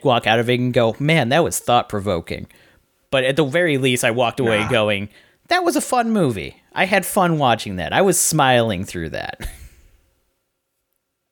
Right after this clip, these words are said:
Speaker 2: Yeah, I mean, um, I wouldn't say I was necessarily smiling, but I was
Speaker 1: <laughs>
Speaker 2: like, it's like, "Okay." I kinda walked away like, "All right, I get it." You know, and I said, "All right, sure." Um,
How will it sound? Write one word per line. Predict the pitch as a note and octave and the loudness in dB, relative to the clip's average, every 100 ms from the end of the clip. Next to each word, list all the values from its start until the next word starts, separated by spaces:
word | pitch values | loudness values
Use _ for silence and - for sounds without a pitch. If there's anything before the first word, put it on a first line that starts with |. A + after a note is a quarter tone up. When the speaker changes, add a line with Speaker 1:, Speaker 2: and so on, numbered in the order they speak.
| _ _ - | _ _ -4
Speaker 2:
Yeah, | E4 D3+ | -2 0
I | F3+ | 0
mean, | G3+ F3+ F3+ - | 0 0 0 0
um, | F#3 F#3+ F#3 F3+ F3 - _ _ _ _ _ - | 0 2 2 0 -4 -10 _ _ _ _ _ -8
I | |
wouldn't | G#3 F#3+ | -2 -2
say | - C#3 | 0 2
I | A#2+ | 2
was | G#2 | 2
necessarily | A2+ G2 - G#2+ F2+ | 0 -4 -2 -2 -2
smiling, | F2 - F#2+ F2+ E2+ - E2+ | -4 -4 -2 0 -2 -2 -2
but | F#2 | 0
I | G2+ | 0
was | G2+ F#2 | 0 0
Speaker 1:
<laughs> | G2 | 0
Speaker 2:
like, | F#2+ F2+ - | 2 0 -2
it's | - - - _ | -14 -20 -20 _
like, | F3+ C#3 | -2 0
"Okay." | D#3+ D#3 F2 E2+ D#2+ _ _ _ - | 0 -2 -4 -6 -8 _ _ _ -6
I | A#2 | -2
kinda | B2 A2+ | 0 2
walked | G#2+ G#2 | 0 0
away | A2 G#2 | 0 2
like, | G2+ | 0
"All | - | 0
right, | A#2+ G2 | 2 2
I | B2+ | 2
get | A#2 F2+ | 0 -2
it." | F2 - _ _ _ _ - | -4 -6 _ _ _ _ -4
You | C3+ | 0
know, | A2 G2+ G#2 | 2 2 2
and | G2+ | 2
I | G2+ | 0
said, | G2 - G2+ F#2+ | -2 -2 -2 0
"All | F#2+ | 0
right, | F2+ F2+ - _ _ _ _ _ _ | -2 -4 -8 _ _ _ _ _ _
sure." | - - F2+ D2 - _ _ _ _ _ _ | -16 -2 0 0 -6 _ _ _ _ _ _
Um, | - G#2+ A2 G#2+ G#2+ G#2 F#2 | -2 0 2 2 -2 -6 -12